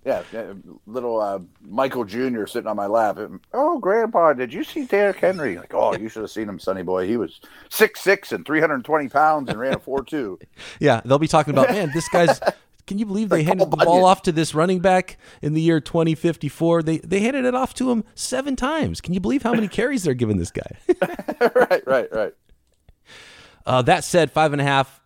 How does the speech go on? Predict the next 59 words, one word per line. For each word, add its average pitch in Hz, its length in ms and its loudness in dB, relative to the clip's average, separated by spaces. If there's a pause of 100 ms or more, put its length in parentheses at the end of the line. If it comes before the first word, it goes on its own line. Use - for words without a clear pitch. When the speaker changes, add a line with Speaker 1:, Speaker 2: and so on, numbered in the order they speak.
Speaker 2:
not 139 220 0
enough 143 180 0
to 113 80 -6
scare 131 220 -2
me 117 80 0
away 104 160 2
from 92 140 -4
the 78 60 -4
Bills. 69 240 -8
Give 87 160 -6
me 80 100 -4
Buffalo. - 340 -12 (1300)
Speaker 1:
Seven 208 340 2
and 127 120 -4
a 107 60 -2
half 107 240 -2
wouldn't 98 180 -10
be 101 100 -8
enough 98 220 -8
for 87 80 -18
me. 82 120 -20 (840)
Speaker 2:
Yeah, 101 160 -6
this 127 120 -6
one 240 120 -2
feels 196 280 0
like, 156 160 2
'cause 165 160 -4
we 190 160 -6
were 294 120 -4
talking 170 180 0
about 131 140 2
how 127 80 2
the 101 100 -2
Rams 101 420 0
on 95 120 0
the 87 80 0
road 92 260 2
were 87 60 -4
favored 90 340 -6
by 80 460 -4 (640)
nine 98 240 -4
and 92 80 -4
a 90 40 -8
half 98 240 -6
against 87 280 -10
the 80 40 -12
Giants. 80 380 -8
I 95 60 -10
feel 262 120 -12
like 135 180 -10
it - 100 -12
should 78 160 -10
be 71 160 -8
almost 69 320 -10 (100)
that 71 220 -12
kind 58 160 -12
of 52 40 -16
a 60 40 -10
line. 50 240 -14